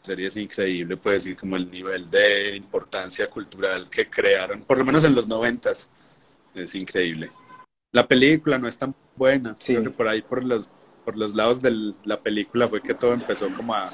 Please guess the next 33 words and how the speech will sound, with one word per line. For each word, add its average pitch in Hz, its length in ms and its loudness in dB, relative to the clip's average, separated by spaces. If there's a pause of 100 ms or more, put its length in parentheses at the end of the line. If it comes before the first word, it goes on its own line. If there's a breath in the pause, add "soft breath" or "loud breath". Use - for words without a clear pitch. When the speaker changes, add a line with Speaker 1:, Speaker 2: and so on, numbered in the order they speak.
(160)
Speaker 2:
Bueno, 277 260 8
incluso 262 460 8
la 175 160 8
película 214 480 6
tie-, 196 160 6
tie-, 190 240 -2 (160)
incluso 220 300 -6
la 220 100 8
película 220 240 4
tiene 180 200 2
algo 165 260 4
de, 120 480 0 (260)
de 123 100 -4
covid, 160 360 4
¿no? 151 240 4
Tiene 170 280 -2 (120)
como 156 160 -2
esa 170 180 2
maqui-, 165 400 2
esa 156 340 0
cosa 180 520 0
para, 127 360 4
para 123 200 0
bloquear 123 420 -2
a 170 60 4
una 160 140 -2
enfermedad, 135 720 -2
¿no? 143 280 -2
La, 139 180 -10
el 117 360 -14
du-, 151 220 -2
el 123 140 -8
Duomo. 131 540 2